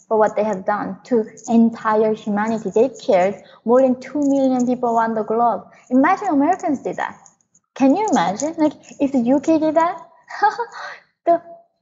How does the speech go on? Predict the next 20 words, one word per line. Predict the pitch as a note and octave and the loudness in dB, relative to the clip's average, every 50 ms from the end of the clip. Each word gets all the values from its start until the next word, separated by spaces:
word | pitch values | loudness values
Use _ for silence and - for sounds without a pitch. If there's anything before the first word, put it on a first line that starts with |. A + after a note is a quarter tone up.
| _ _ - | _ _ -4
the | C4+ C#4+ D4 | 0 0 2
world | C4 C#4 D#4+ E4+ E4 | 2 4 2 2 4
gonna | E4 D4+ C#4 C4 A#3+ A3+ A#3 | 2 2 2 0 0 -2 -4
attack | - B3+ A#3+ G#3+ | -6 -6 -6 -4
us | G3+ G3 - | -4 -6 -6
all. | - - - - - - - _ _ _ _ _ _ _ _ _ _ | -8 -10 -10 -10 -14 -16 -20 _ _ _ _ _ _ _ _ _ _
If | - C4+ B3+ A#3+ | -4 -2 -2 -2
China | B3 - B3 C#4+ D#4 F4+ G4+ F#4+ | -4 -4 -4 -4 -2 -2 -2 0
does | F4+ D4 C4 A#3+ | 0 2 2 4
it, | B3+ C4+ C#4 C4 - - - - - | 4 2 2 2 0 -6 -6 -2 2
oh, | A3+ A#3+ A#3+ A3+ A3+ | 2 4 4 2 0
of | - | -4
course, | - - A#3 G#3+ G#3 G3+ G3+ | -8 -6 -6 -4 -4 -6 -4
like, | - G#3+ G#3 G3 G3 - | -4 -4 -4 -4 -6 -4
all, | - - A3+ A#3+ | -2 0 2 2
everybody | G#3 G#3+ A3+ A#3+ A3+ G#3 G#3+ G3+ G3 F#3+ | 2 2 2 2 0 0 0 -2 -2 -4
defending | F#3 G#3+ G3 - - G3 G3 F#3 E3+ E3 - | -6 -8 -8 -6 -6 -8 -6 -8 -10 -10 -12
them | A2 A#2+ C3 | -12 -12 -12
right | C3+ A#2+ A#2+ A#2+ | -12 -12 -10 -10
now, | A#2+ B2 A#2+ - A2 | -10 -10 -12 -14 -16